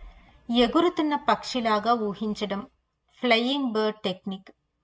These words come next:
ఈ సృజనాత్మకమైన దృశ్యీకరణ విధానంలో ఆకాశంలో విహరించే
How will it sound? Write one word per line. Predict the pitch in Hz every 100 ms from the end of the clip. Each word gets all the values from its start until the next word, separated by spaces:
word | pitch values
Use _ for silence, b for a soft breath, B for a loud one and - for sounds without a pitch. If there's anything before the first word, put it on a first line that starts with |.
| _ b b b b b -
ఈ | 311 330
సృజనాత్మకమైన | 262 220 240 269 311 311 302 277 240 233
దృశ్యీకరణ | 226 202 202 - 247 254 233 226
విధానంలో | 202 190 202 202 202 208 302 320 b b b
ఆకాశంలో | 196 226 254 330 330 311 277 269
విహరించే | 226 208 226 226 220 220